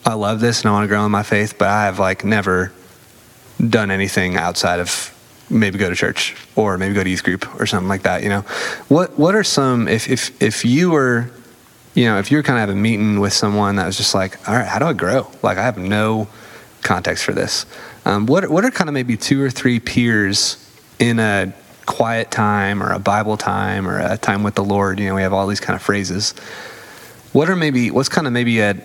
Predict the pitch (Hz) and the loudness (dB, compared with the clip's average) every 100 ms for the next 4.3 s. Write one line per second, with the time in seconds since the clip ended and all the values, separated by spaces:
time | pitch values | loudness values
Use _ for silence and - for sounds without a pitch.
0 | - 110 120 120 - 110 104 98 - 98 | -2 0 2 0 0 0 0 0 -2 -2
1 | 101 - - - - - - - 92 - | -4 -12 -20 -20 -20 -20 -20 -4 -4 -2
2 | 117 - 104 - 104 101 98 95 98 104 | -4 0 0 0 0 2 0 -2 -2 -2
3 | 101 101 98 - 95 - 107 107 120 110 | -2 -2 -2 -2 -2 -2 -4 0 0 0
4 | - 104 90 | 0 0 -2